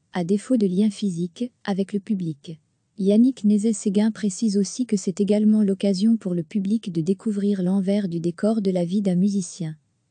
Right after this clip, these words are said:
Petit à petit, sur les réseaux sociaux, mais aussi sur leur site internet, les musiciens de l'orchestre partageront de la musique de chambre,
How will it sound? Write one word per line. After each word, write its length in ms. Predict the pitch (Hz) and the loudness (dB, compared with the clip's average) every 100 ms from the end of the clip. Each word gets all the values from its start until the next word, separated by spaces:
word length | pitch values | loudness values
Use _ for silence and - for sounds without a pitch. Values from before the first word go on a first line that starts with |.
| - | -4
Petit 340 | 214 - 220 | -4 -2 -4
à 80 | 220 | -2
petit, 440 | 202 175 - 208 - - | -2 -6 -4 -6 -6 -16
sur 240 | - 202 | -8 -4
les 100 | 190 | -2
réseaux 300 | 185 208 226 | 0 0 0
sociaux, 560 | 214 208 185 - 185 220 _ 196 | 0 -2 -4 -2 -4 -4 _ 0
mais 160 | 196 | 2
aussi 260 | 202 - 247 | 2 0 -4
sur 180 | - 202 | -2 -2
leur 140 | 190 | -4
site 240 | - 220 | -4 -4
internet, 760 | 220 202 185 175 175 190 - 247 _ | -2 -2 -2 -2 -2 -4 -10 -14 _
les 140 | 190 196 | 0 4
musiciens 460 | 233 247 226 262 | 6 4 0 0
de 80 | 226 | 2
l'orchestre 560 | 196 196 - 208 - 180 | 2 0 -2 -4 -4 -4
partageront 580 | 202 - 208 202 202 220 | -4 -2 -2 0 0 0
de 120 | 180 | 2
la 120 | 170 | 0
musique 380 | 180 196 214 180 | 0 0 -2 -2
de 100 | 175 | -4
chambre, 480 | - 185 180 190 | -4 -4 -2 -2